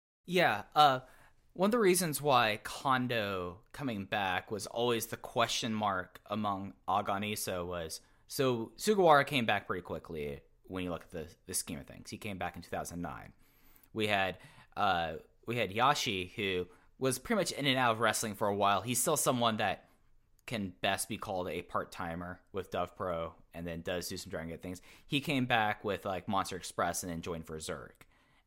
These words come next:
And then you ha-, you have, uh, Shogo Takagi, who basically has been retired and came out to wear the gloves and get jet punches, and that was it. And then Toru Owashi, there's been interaction between Dragon Gate and Toru Owashi.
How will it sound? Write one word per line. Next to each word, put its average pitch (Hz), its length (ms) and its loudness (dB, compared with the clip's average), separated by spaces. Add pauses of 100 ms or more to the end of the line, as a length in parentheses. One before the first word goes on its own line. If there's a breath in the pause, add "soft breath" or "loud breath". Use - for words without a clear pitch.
And 143 140 -2
then 180 140 2
you 170 120 0
ha-, 143 220 4
you 131 140 2
have, 113 420 4
uh, 95 240 0 (320 soft breath)
Shogo 120 400 4
Takagi, 110 580 4
who 107 120 -4
basically 98 300 2
has 92 100 -4
been 92 140 -6
retired 92 520 2
and 92 140 -8
came 95 220 -2
out 85 220 0
to 92 140 -6
wear 90 140 0
the 87 100 -6
gloves 85 440 0
and 95 100 -8
get 85 220 -6 (280 soft breath)
jet 101 260 0
punches, 85 440 -6
and 87 80 -8
that 78 80 -6
was 78 160 -8
it. 92 100 -2
And 110 100 -4
then 120 100 -4
Toru 131 300 2
Owashi, 107 520 2 (480 soft breath)
there's 160 200 4
been 147 140 2
interaction 107 580 2
between 92 300 -4
Dragon 90 240 0
Gate 90 140 -4
and - 80 -10
Toru 92 320 -4
Owashi. 78 500 -6